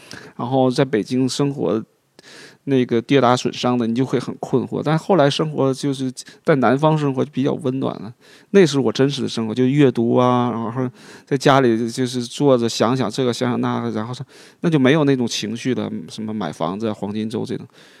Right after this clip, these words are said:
那我就不能故意的去，哎，我得去北京体验生活啊，我得去海淀再去卖唱，我觉得那有点做作嘛，是吧？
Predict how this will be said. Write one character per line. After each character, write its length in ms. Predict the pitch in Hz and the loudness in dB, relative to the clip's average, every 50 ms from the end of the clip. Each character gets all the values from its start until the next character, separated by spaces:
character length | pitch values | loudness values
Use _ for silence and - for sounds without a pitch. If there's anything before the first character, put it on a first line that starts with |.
| _ - | _ 2
那 100 | 190 190 | 4 4
我 80 | 165 | 6
就 120 | 135 147 156 | 6 4 4
不 140 | - 214 | 4 2
能 120 | 165 147 147 | 2 2 2
故 220 | - 233 247 262 | 2 4 6 6
意 100 | 247 175 | 6 6
的 100 | 104 104 | 4 2
去， 220 | 104 - - 113 - | 0 -2 -6 -6 -4
哎， 140 | - 117 | -4 -4
我 160 | 143 139 139 139 | -2 0 0 0
得 100 | 135 120 | 0 -2
去 160 | - - 131 | -2 -2 -2
北 140 | - 92 65 | -2 -2 -4
京 120 | 110 117 | -4 -6
体 200 | 113 - - 104 | -6 -6 -4 -4
验 120 | 95 110 | -4 -4
生 180 | 107 - 123 120 | -4 -6 -8 -8
活 160 | 117 120 104 80 | -8 -8 -10 -8
啊， 180 | 76 110 117 - | -8 -10 -8 -10
我 80 | - | -10
得 140 | - 117 107 | -8 -10 -10
去 260 | - - - 123 107 | -10 -10 -10 -10 -12
海 220 | 110 - - - - | -10 -6 -4 -2 0
淀 180 | 131 127 113 | 2 2 0
再 160 | 113 - 123 | 0 -2 -6
去 140 | 113 - 123 | -6 -6 -6
卖 160 | 120 120 110 | -6 -6 -6
唱， 260 | 113 - - 120 107 104 _ _ - - - - - _ _ - | -8 -8 -8 -10 -10 -10 _ _ -20 -20 -20 -20 -20 _ _ -8
我 80 | 151 | -4
觉 60 | 156 | -2
得 100 | 190 220 | 0 2
那 60 | 233 165 | 4 4
有 80 | 151 | 4
点 140 | 147 131 117 | 4 2 0
做 240 | - - 208 170 127 | -2 0 0 0 0
作 160 | 120 107 101 | 0 -2 -6
嘛， 160 | - - 113 | -8 -10 -14
是 80 | - - | -8 -6
吧？ 180 | 127 120 113 | -6 -6 -6